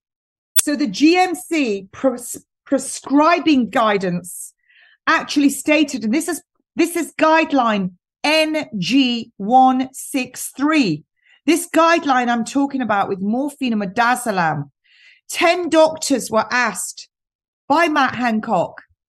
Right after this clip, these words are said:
about this guideline, and they went, "No, you will kill the patients. You can't do that." So they asked one palliative care specialist, Matt Hancock did, and he ticked it off. Yes, that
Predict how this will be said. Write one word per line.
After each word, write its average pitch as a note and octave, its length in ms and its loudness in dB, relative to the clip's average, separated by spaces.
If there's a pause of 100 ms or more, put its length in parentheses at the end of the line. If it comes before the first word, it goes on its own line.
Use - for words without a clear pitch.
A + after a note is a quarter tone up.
(320)
about C#4 380 0
this C4 200 -6
guideline, B3 560 0
and G3 80 -10
they G#3 60 -6
went, G3+ 160 -6
"No, G#3+ 540 0 (180)
you A3+ 160 0
will D#4+ 160 -4
kill C4+ 320 2
the C#4 120 -2
patients. C#4 840 -4 (300)
You B3 100 -2
can't C#4+ 400 0
do C#4+ 220 4
that." G3+ 300 0 (840)
So D4 220 0
they C#4+ 120 0
asked C4+ 320 -2
one C#4+ 520 -4 (460)
palliative C#4+ 640 0
care C#4 260 0
specialist, A3+ 800 -4
Matt G#3 240 -2
Hancock G#3 400 -4
did, F#3+ 140 -2
and F#3+ 100 0
he C4 260 -2
ticked - 360 -8
it C#4+ 100 -8
off. G3+ 240 0
Yes, C4 680 -2 (720)
that - 240 -2